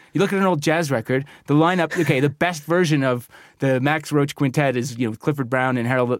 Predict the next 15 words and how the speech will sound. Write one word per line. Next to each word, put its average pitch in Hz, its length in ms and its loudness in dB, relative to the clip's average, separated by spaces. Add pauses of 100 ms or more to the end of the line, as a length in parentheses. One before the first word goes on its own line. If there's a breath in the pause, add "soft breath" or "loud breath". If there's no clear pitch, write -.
(100)
Harold 131 280 0
Land 123 340 0 (380 loud breath)
and, 120 360 -2
uh, 117 180 2
Richie 131 240 -2
Powell 120 520 0
and, 110 360 -2
and 110 200 -4
Max 120 280 -4
Roach. 127 280 0 (420 loud breath)
Uh, 120 260 0 (140)
but 147 240 0 (600)
when 196 120 2
you 196 100 2
hear 185 360 4